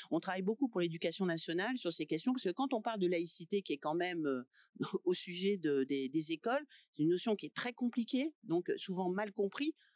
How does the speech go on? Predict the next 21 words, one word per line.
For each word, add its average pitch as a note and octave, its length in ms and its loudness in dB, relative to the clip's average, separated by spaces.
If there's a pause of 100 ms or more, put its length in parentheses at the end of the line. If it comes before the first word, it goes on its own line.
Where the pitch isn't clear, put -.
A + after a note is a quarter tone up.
(140)
moins F#3 240 4
par E3+ 140 0
les E3 60 -2
Français, E3 380 -2
mais D#3+ 120 -2
à C#3 40 -2
l'extérieur D#3+ 560 -2
qui - 80 -10
l'est D3 160 2
moins, A#3 260 2 (260)
moins G3 260 2
par E3+ 280 -4
d'autres, E3 480 0
heu, D3 180 -6
communautés, E3 580 2
qui - 120 -2
est C#3 40 2
parce - 220 -2
que F3+ 100 0
la D#3 160 0
laïcité, E3 540 0